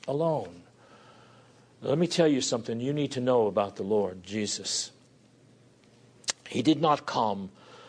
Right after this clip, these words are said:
to primarily set for you a good example. Do you know why? Because for you and me, the good example is pointless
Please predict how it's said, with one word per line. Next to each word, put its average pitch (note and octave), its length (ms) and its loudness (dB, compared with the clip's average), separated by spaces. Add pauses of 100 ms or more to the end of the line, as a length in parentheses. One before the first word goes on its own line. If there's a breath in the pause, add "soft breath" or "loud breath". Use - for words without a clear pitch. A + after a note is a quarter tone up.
(240 loud breath)
to - 80 -2
primarily B2 1120 2
set A#2 360 2
for - 180 -2
you F#2+ 460 0 (500 soft breath)
a A2 60 2
good G2+ 180 2
example. G2 580 -4 (1200 soft breath)
Do A2+ 80 0
you - 20 2
know A#2 100 4
why? B2 380 2 (880 soft breath)
Because B2 320 4
for - 160 0
you C3+ 240 4
and D#3 100 2
me, B2 140 2
the A2+ 80 2
good B2+ 220 4
example B2 520 0
is - 200 -6
pointless F#2+ 920 -4